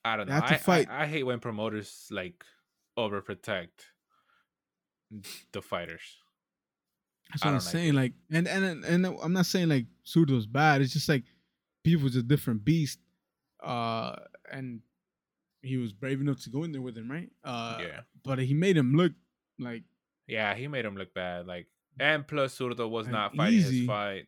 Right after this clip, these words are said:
Speaker 1: Did we talk about that fight?
Speaker 2: Uh, I don't remember if we
Speaker 1: I
Speaker 2: did,
Speaker 1: don't
Speaker 2: to
Speaker 1: think
Speaker 2: be
Speaker 1: we did,
Speaker 2: honest.
Speaker 1: but, man, that was, that was a horrible fight. I don't know. It, it looked like
Speaker 2: I
Speaker 1: Zurdo
Speaker 2: mean,
Speaker 1: was
Speaker 2: but
Speaker 1: not, he was not in his zone.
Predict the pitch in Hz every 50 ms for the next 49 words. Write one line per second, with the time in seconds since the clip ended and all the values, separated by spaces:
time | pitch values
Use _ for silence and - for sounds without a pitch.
0 | _ _ - 131 131 156 170 - 196 196 190 202 185 208 202 196 208 202 196 -
1 | - 214 214 202 - _ _ _ _ _ _ _ _ _ _ _ _ _ _ _
2 | - - 139 135 131 127 127 127 127 127 127 123 123 123 120 120 120 120 123 131
3 | 127 120 113 117 120 120 117 120 113 110 - - 110 120 165 185 185 156 - 127
4 | 120 110 101 98 123 123 107 101 98 95 92 - - 101 95 92 - - - 117
5 | 120 117 113 113 110 110 120 131 123 113 104 95 - - - - - _ - 117
6 | 131 123 113 - 104 95 101 104 98 98 95 92 98 87 - - 101 92 90 92
7 | - - _ _ _ _ _ _ _ _ _ _ _ _ _ _ _ _ _ _
8 | _ - 104 98 95 92 92 - - - - 117 117 107 - 135 139 151 170 190
9 | 185 180 185 185 156 - - 170 156 170 190 202 196 175 143 151 165 160 147 147
10 | 135 - - - _ _ _ _ _ _ _ _ _ _ _ _ _ _ _ _
11 | - 131 135 151 135 151 151 156 156 143 117 - - 143 185 175 120 95 90 90